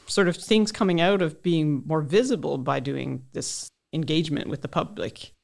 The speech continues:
It makes me visible to other researchers as well. So then I get people asking me, "Well, hey, would you like to write a book chapter?" Or, "Hey, you know, do you wanna be involved in this grant application for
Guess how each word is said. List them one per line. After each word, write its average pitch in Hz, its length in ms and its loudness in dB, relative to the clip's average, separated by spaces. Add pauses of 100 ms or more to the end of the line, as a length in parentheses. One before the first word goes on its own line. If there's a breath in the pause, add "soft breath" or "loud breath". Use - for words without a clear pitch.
(100)
It 170 100 -2
makes 190 180 4
me 190 100 6
visible 180 300 2
to - 120 -2
other 180 180 2
researchers 180 580 0
as 151 120 -6
well. - 260 4
So - 120 0
then 180 200 4
I 180 60 4
get 165 180 0
people - 200 -4
asking 220 380 0
me, 143 100 2
"Well, 143 140 -2
hey, 214 160 0
would 180 160 0
you 165 60 -6
like 156 140 -2
to - 80 -10
write 147 160 -2
a 147 40 -6
book 262 240 -2
chapter?" - 600 -4 (400)
Or, 156 180 2
"Hey, 190 200 2
you 151 180 0
know, 147 120 2
do 147 80 0
you 151 100 2
wanna 151 200 2
be 151 160 0
involved 147 360 0
in 139 120 -2
this 139 120 -2
grant 180 220 -2
application 139 500 -4
for 113 360 -6